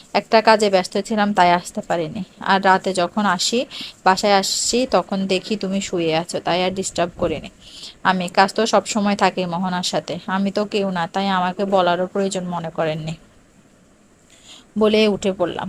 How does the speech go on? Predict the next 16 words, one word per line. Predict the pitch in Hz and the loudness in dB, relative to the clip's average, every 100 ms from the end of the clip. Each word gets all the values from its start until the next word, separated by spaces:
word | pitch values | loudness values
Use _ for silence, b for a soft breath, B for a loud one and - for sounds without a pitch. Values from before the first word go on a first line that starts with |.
| - | -10
আদ্রিয়ান, | - 196 196 208 - - - | -4 -2 -2 -2 -2 -6 -2
"আরে, | 208 208 208 214 - - 185 | 0 2 0 -2 -8 -6 -2
আরে, | 190 214 - | 0 0 0
কই | 202 | 0
যাচ্ছ? | 170 - - 175 | 0 -2 -4 -2
কথা, | 170 175 226 B B B - | -4 -6 -10 B B B -2
কথা | 190 208 | 2 2
ছিল | 202 220 202 | 2 2 0
কি?" | 196 165 - B B B - - | 0 -6 -8 B B B -16 -10
আমি, | 185 190 180 | -4 -2 -2
"মোহনার | 180 202 214 214 | 0 2 2 2
কাছে।" | 214 240 208 | 2 2 0
"তো | 220 220 220 214 | 0 2 0 2
তার | 196 175 | 2 2
কাছে | - 170 - 196 | 0 -4 -2 0
যাবেন?" | 190 139 - | 0 0 -4